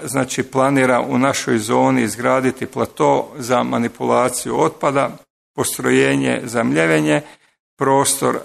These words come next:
za manipulaciju i skladištenje metala. Znači, tvrtka Ferus je koristila onu mogućnost prava građenja. I u konačnici,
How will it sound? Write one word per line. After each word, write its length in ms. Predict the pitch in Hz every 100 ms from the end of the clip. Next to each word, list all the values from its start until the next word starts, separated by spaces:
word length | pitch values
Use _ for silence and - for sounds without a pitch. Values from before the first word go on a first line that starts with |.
| -
za 280 | 131 135 131
manipulaciju 1080 | 127 120 120 - 127 135 151 147 - 135 120
i 120 | 123
skladištenje 720 | - 143 127 127 - 127 123
metala. 760 | 117 117 - 156 175 180 170 - _ - _ _
Znači, 360 | 139 131 - 123
tvrtka 760 | - 170 156 139 - 139 - 151 -
Ferus 520 | 143 143 139 - -
je 300 | 139 131 127
koristila 760 | - 135 135 131 - 135 123 120
onu 220 | 131 123
mogućnost 760 | 120 113 123 131 - 123 - _
prava 500 | 120 117 113 110 110 - -
građenja. 680 | 117 101 95 95 - - - _ _ _ _ _
I 120 | 139
u 140 | 143 135
konačnici, 800 | 156 175 170 - 170 - 156